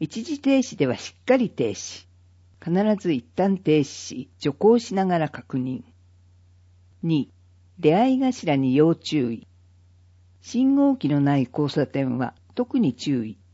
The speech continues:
三、右折は急がず慎重に。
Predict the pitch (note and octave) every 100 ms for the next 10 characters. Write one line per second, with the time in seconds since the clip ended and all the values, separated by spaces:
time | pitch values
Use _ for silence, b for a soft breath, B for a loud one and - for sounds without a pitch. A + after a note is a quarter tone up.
0 | _ _ _ _ _ _ _ _ _ -
1 | D#3 C3+ A#2+ - _ _ _ C#3+ A#3 B3+
2 | - A#3+ - - - A#3 A#3 C3 B2 -
3 | E3+ E3+ C#3+ C3+ A#2+ A2